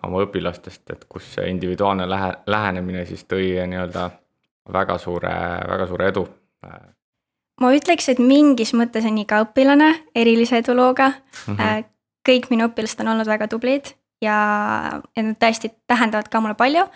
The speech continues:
Speaker 2: Aga ma arvan, et kui ma peaks tooma kellegi eraldi välja, siis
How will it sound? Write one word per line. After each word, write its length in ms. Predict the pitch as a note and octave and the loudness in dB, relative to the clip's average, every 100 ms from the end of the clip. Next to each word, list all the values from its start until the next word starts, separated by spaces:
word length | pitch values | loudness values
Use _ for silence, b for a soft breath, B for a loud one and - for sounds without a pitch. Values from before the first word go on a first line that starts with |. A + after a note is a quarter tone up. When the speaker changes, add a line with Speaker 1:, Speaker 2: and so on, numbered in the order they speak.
| B B B - | B B B 0
Speaker 2:
Aga 80 | A#3 | 4
ma 100 | A#3+ | 6
arvan, 180 | B3+ | 4
et 120 | A3+ - | 2 0
kui 100 | A3 | 0
ma 140 | A3 | 2
peaks 360 | B3+ B3+ - - | 2 0 0 0
tooma 400 | C4 B3+ A3 G#3+ | 4 4 4 2
kellegi 880 | A#3 A#3 A3+ A3 G#3 G#3+ G#3+ G#3+ - - - F4+ _ F4+ | 0 2 0 0 -4 -2 -4 -6 -8 -12 -16 -20 _ 0
eraldi 360 | B3+ A#3+ G#3+ G#3+ | 2 2 2 0
välja, 320 | E4 D4+ A3+ | 2 2 0
siis 180 | - | -2